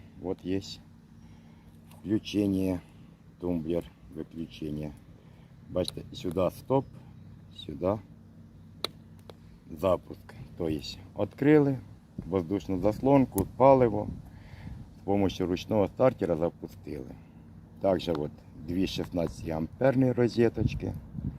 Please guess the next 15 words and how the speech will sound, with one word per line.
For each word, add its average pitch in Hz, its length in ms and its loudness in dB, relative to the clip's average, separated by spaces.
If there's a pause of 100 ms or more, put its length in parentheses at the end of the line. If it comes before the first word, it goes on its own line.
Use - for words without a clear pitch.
(920)
генератор 98 560 6
на 92 160 2
два 87 240 2
і 85 100 0
вісім 82 360 -2
кіловата. 101 680 0 (680)
Отакий 107 600 2 (1160)
от 95 180 0 (1300)
питання. 92 500 0
То - 120 -12
бачите, 87 340 -2
як 87 180 -8
у - 180 -4
автомобіля 90 600 2
підключається 82 1040 -2